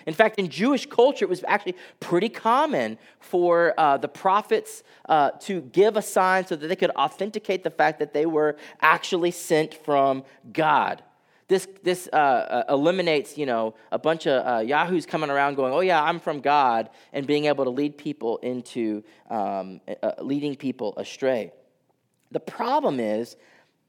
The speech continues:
that Jesus has been doing all these things. He has been giving all the signs. There's plenty of evidence if they would just look around and see what's going on. He's been doing all these things, and the religious leaders have seen them,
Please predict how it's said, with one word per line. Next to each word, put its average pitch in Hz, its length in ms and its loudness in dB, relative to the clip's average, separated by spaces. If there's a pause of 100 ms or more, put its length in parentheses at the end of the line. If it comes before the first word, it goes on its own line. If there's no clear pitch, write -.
(220)
that 190 80 2
Jesus 247 400 0
has 277 440 4
been 202 200 -2
doing 151 280 0
all 123 140 0
these 110 220 -10
things. - 360 -18 (320)
He 247 180 4
has 277 400 4
been 233 160 0
giving 170 340 0
all 143 180 2
the 139 140 -4
signs. 131 340 -4 (220)
There's 220 220 4
plenty 285 640 2
of 170 200 2
evidence 151 520 2
if 160 180 -4
they 190 140 4
would 220 180 0
just 180 240 -2 (200)
look 208 340 4
around 170 680 2
and 147 160 -4
see 160 600 -6 (160)
what's 160 360 -2
going 143 560 0
on. 107 420 -4 (840)
He's 185 120 -6
been 202 160 -2
doing 233 320 2
all 214 200 2
these 196 200 -6
things, 151 320 -2
and 147 80 -6
the 139 80 -2
religious 180 420 -2
leaders 175 280 -2
have 131 160 -4
seen 233 400 -6
them, 277 220 -2